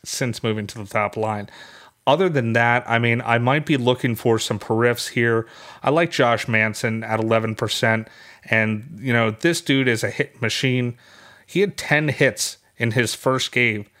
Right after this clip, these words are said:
in his first game as an Avalanche. Now, when it comes to hits specifically, he is elite.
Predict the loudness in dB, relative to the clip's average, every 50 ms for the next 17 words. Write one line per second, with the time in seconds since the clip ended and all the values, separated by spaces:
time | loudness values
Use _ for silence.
0 | _ _ -6 -4 -4 -2 0 -2 -2 -2 -2 -2 -2 -2 -2 -2 0 0 0 0
1 | -2 -4 _ -2 0 0 0 0 0 -2 -2 -2 0 0 -2 -2 -4 -6 -8 -8
2 | -8 -8 -10 -14 -16 _ -20 -20 -20 -20 -20 -20 -8 -2 0 0 2 2 2 0
3 | 0 0 0 0 0 0 0 -2 0 2 0 0 0 0 -8 -8 -2 -2 -2 -2
4 | 0 0 0 2 2 -2 -4 0 0 0 0 0 -2 -8 -20 -20 -20 -20 -20 _
5 | _ -2 0 2 2 2 2 0 0 2 2 0 0 -2 -6 -10